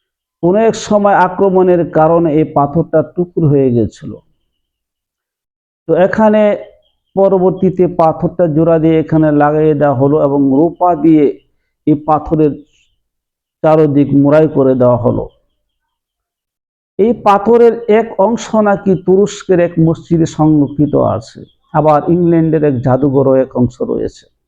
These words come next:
তো সেখানে তারা নিয়েছে কণাগুলো পরীক্ষার জন্য।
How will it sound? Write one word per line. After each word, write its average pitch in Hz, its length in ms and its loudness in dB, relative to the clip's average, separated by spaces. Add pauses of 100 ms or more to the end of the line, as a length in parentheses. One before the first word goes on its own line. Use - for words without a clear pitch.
(1500)
তো 175 160 2
সেখানে 240 440 -2
তারা 220 280 2
নিয়েছে 208 420 -2
কণাগুলো 185 720 0
পরীক্ষার 175 560 -2
জন্য। 113 340 -6